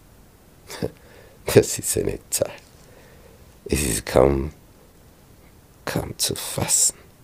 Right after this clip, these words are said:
was da an Arbeiten geschehen ist. Und der König gebot, große und kostbare Steine auszubrechen,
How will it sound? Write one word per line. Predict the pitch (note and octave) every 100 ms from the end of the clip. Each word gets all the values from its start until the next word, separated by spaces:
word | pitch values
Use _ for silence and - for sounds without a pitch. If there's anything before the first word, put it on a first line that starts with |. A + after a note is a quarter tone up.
| - -
was | - - - - - -
da | C2+ D2+ F2 F2
an | E2+ -
Arbeiten | - C2 C#2 C2+ C#2 - -
geschehen | - - - - - -
ist. | - - - - - - - - - - - - - - - - - - - - - - - - - - - - - - - -
Und | C2 -
der | -
König | - F#2 A2 -
gebot, | F#2 - E2+ F#2+ G2 -
große | - E2+ F2+ F#2 F#2+ F2 F2+
und | F2 E2
kostbare | - F#2 - - D#2 D2+
Steine | D2 - C#2+ C#2+ C#2 B1
auszubrechen, | A1+ - - - - - - -